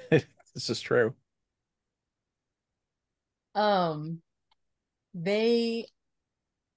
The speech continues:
Speaker 2: you know, they get back together, they reconcile. Things are great all of fourth grade,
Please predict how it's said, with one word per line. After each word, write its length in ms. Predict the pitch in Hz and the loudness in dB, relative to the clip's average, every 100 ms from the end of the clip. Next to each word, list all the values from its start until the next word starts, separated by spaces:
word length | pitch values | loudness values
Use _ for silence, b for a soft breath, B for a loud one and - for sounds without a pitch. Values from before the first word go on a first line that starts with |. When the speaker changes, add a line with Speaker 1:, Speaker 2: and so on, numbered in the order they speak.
| _ _ _ | _ _ _
Speaker 2:
you 160 | 208 | -4
know, 160 | 202 185 | -2 -2
they 180 | 180 208 | 0 0
get 160 | 214 | 0
back 200 | 196 202 | 0 -2
together, 360 | - 202 196 208 | 0 2 4 6
they 140 | 190 | 6
reconcile. 920 | 185 190 214 202 190 190 190 190 190 _ _ _ _ _ _ _ _ _ _ _ | 4 4 2 4 8 8 8 4 0 _ _ _ _ _ _ _ _ _ _ _
Things 200 | 196 190 | 2 2
are 80 | 196 | 2
great 300 | 196 196 - | 4 2 4
all 180 | 180 180 | 2 2
of 100 | 190 | 0
fourth 260 | - 185 - | -2 -4 -2
grade, 520 | 190 185 185 185 175 | 0 2 2 0 -2